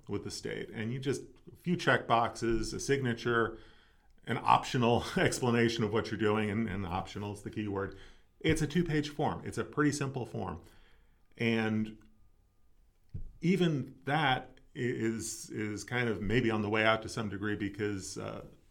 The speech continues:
the Board of Health and Welfare has set up a rule, and it's in effect right now for this n-, new school year,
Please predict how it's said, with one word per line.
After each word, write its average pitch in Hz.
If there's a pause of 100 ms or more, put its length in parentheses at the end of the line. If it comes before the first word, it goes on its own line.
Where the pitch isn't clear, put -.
(320)
the -
Board 113
of -
Health 110
and 92
Welfare 113
has 98
set 107
up 107
a 101 (260)
rule, 123 (160)
and 98
it's 95
in 101
effect 113
right 120
now 127
for -
this 98
n-, 98
new 107
school 117
year, 113